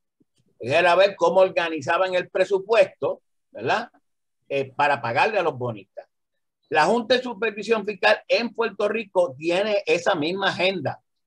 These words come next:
pagarle a los bonistas. Pero el problema real ha sido también de que como ha tenido, para mí, ha tenido una serie de asesores como Wolf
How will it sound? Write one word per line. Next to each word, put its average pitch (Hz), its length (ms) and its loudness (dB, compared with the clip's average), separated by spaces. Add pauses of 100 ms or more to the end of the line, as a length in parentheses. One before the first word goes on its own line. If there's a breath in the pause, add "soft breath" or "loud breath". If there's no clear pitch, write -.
(120)
pagarle 156 460 2
a 208 40 4
los 180 160 2
bonistas. 139 560 -4 (500)
Pero 160 180 2
el 185 80 -2
problema 208 420 4
real 220 500 4
ha 196 120 4
sido 208 320 -4
también 190 540 0 (440)
de 131 320 -4
que 143 140 -6
como 147 240 -2
ha 151 120 2
tenido, 202 480 2
para 139 200 -4
mí, 143 260 -4 (320)
ha 139 120 -2
tenido 190 300 0
una 185 140 2
serie 190 320 0
de 175 380 0 (280)
asesores 147 800 0 (640)
como 156 400 -2
Wolf 165 600 2